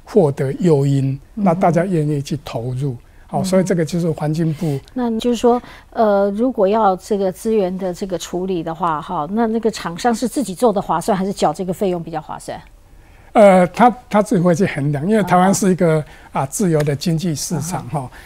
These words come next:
Speaker 1: 那很多东西当然就是供需的问题。啊，供需的问题，在刚刚开始的时候，事实上政府有责任给一些诱因，然后我举一个非常简单的例子，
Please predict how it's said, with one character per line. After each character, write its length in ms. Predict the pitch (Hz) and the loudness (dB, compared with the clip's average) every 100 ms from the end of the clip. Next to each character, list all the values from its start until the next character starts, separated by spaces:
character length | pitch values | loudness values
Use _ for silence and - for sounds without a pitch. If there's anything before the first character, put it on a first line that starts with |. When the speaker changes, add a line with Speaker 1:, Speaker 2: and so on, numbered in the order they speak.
| - | -4
Speaker 1:
那 120 | - 233 | 2 4
很 140 | 165 | 4
多 140 | 175 | 4
东 180 | 175 185 | 4 2
西 140 | 180 175 | 2 2
当 180 | 190 | 2
然 200 | 170 151 147 | 2 0 0
就 120 | 170 | -2
是 260 | - 160 147 | -2 -2 0
供 300 | - 190 160 | 2 4 4
需 240 | - 170 | 2 2
的 120 | 147 | 2
问 200 | 160 139 | 0 -2
题。 300 | 131 139 123 - - - | -2 -4 -4 -8 -16 -6
啊， 80 | - | 0
供 180 | 190 247 | 4 6
需 120 | 226 | 6
的 80 | 226 | 6
问 220 | 233 202 | 8 4
题， 320 | 151 151 160 160 - - | 4 4 2 0 -8 -2
在 180 | - 220 | 4 4
刚 200 | 220 214 | 4 2
刚 100 | 214 | 4
开 160 | 208 | 4
始 180 | 202 185 | 4 4
的 80 | 151 | 0
时 160 | - 156 | 0 0
候， 200 | 156 139 - - | 2 0 -4 -8
事 160 | - 196 | 0 2
实 20 | |
上 180 | 202 160 | 4 2
政 200 | 202 151 | 0 0
府 120 | 143 | -2
有 140 | 131 | -6
责 240 | - 139 147 | -6 -4 -2
任 180 | 160 143 | -2 -2
给 160 | 127 | -4
一 40 | 139 | -6
些 220 | 160 156 | -4 -2
诱 320 | 165 156 143 | 0 0 0
因， 220 | 147 143 | -2 -2
然 120 | 139 127 | -4 -6
后 140 | 170 | -6
我 200 | 156 175 | -2 -2
举 200 | - 170 | 0 0
一 80 | 175 | 0
个 140 | 170 | 0
非 180 | - 196 | 0 0
常 160 | 160 160 | 0 -2
简 180 | 143 | -2
单 220 | 143 160 151 | -2 0 0
的 60 | |
例 200 | 147 170 | -2 -2
子， 180 | 131 139 | -2 -8